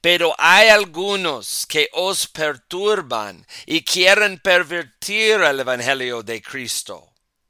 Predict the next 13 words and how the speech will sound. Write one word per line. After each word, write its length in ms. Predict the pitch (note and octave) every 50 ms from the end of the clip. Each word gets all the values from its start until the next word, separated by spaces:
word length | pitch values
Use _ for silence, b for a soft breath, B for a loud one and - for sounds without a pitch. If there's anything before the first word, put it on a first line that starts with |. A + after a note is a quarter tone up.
| _ _ B B B B B B B
Pero 240 | - F3 F3 F3+
aunque 500 | F3 F3 F3 D3 - - G3+ G3+ A#3+ C4+
nosotros 1080 | C#4 B3+ A#3+ G#3 F3+ C#3+ F3 F#3+ G#3+ A#3+ A3 _ - C#3+ A2 F#2 E2+ F#2 - - - - b b b
o 240 | - A3 A3+ A3 A#3
un 140 | A#3+ A3+ A3 -
ángel 680 | - F#3 G#3+ B3+ C4+ C#4 C4+ B3+ G#3+ G#3 F#3+ F3 D#3+ C#3
del 240 | E3 E3+ E3 D#3 C#3+
cielo 800 | - - - E3 E3+ F3+ G3+ B3+ C#4+ C4+ - F#3+ C#3 G2+ E2 - _ _ _ _ _ _ _ b b b b b _
os 400 | - F#3 G#3+ A#3 B3+ A#3 - -
prediquemos 1040 | - - F#3+ F3 E3+ F3 E3 C#3+ _ - G3 G3+ G#3+ A#3+ B3+ B3 A3 G3 E3 C#3+ -
cualquier 580 | - - F3+ F3 F3 E3+ - - F3 E3+ E3 E3+
otro 520 | E3+ G3 B3 C4 B3 - A3+ G3 E3+ D#3+
evangelio 800 | D#3+ D3+ C#3 D#3 D3 D3 D#3+ G3 G#3+ G#3 G3 F3+ E3 D#3 D3 C3